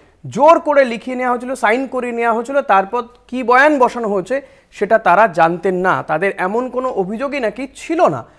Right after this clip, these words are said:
এমনটাই দাবি করছেন সন্দেশখালীর ওই মহিলারা। তাদের বক্তব্য, হ্যাঁ, জমি নিয়ে নেওয়া বা জমি কেড়ে নেওয়া, আহ, তাদের দলিল নিয়ে নেওয়া, এই ধরনের একাধিক অভিযোগ তাদের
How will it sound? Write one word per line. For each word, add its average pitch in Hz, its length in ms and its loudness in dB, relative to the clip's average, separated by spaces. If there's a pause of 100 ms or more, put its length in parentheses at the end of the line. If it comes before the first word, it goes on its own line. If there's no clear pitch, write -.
(220)
এমনটাই 269 500 2
দাবি 190 380 2
করছেন 247 520 -4
সন্দেশখালীর 202 760 -4
ওই 180 200 0
মহিলারা। 202 400 -2
তাদের 185 200 -4
বক্তব্য, 190 380 -4
হ্যাঁ, 220 260 2 (380)
জমি 240 280 0
নিয়ে 233 200 2
নেওয়া 208 380 6
বা 175 680 4
জমি 202 240 -2
কেড়ে 208 260 -2
নেওয়া, 196 360 2
আহ, 160 680 -4 (240)
তাদের 160 260 -6
দলিল 226 320 -4
নিয়ে 220 160 -2
নেওয়া, 208 240 6
এই 262 160 0
ধরনের 277 340 0
একাধিক 269 380 0
অভিযোগ 269 300 0
তাদের 262 260 -2